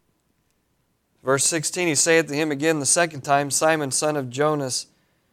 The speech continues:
lovest thou me?" Now, by the way, we get there to "Lovest thou me, uh, me more than these?" And I'm not gonna go into what all that is about there. There's a lot of different options, but,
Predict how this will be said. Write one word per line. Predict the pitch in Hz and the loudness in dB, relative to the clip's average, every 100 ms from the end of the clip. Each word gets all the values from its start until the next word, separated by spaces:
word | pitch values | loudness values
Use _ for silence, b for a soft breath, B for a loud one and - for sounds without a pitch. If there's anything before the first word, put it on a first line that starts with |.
| _ _ _ _ _ | _ _ _ _ _
lovest | - 131 151 151 - | -2 2 4 2 0
thou | 147 147 | 4 4
me?" | 143 139 | 2 -2
Now, | 135 151 | 0 2
by | 190 185 | 2 2
the | 160 | 2
way, | 151 | 0
we | 135 139 | 0 -2
get | 156 - | -6 -4
there | 147 143 | -2 -2
to | 139 135 | -4 -6
"Lovest | 127 139 139 - | -2 -2 -2 -4
thou | 139 131 | 0 0
me, | 131 131 - 120 139 110 107 - | -2 -10 -16 -20 -20 -20 -20 -18
uh, | 120 | -12
me | 120 135 135 | -6 -4 -4
more | 127 131 135 | -2 0 0
than | 123 123 | -2 -8
these?" | 117 131 127 117 | -6 -6 -6 -4
And | 139 | -2
I'm | 165 | 0
not | 135 113 | -2 -6
gonna | 117 | -14
go | 117 117 | -10 -8
into | 120 117 | -8 -6
what | 113 120 | -4 -2
all | 117 117 | -2 -2
that | 113 117 117 - b b b b | -6 -8 -8 -16 b b b b
is | - 135 | -8 -6
about | 123 117 131 123 | -2 2 4 4
there. | 123 135 | 0 -2
There's | 127 117 | -2 -6
a | 117 - | -10 -4
lot | 135 135 | -2 0
of | 113 | -2
different | 117 117 113 | -10 -6 -2
options, | 123 - 117 110 113 | -2 -2 -14 -14 -12
but, | 113 113 | -8 -8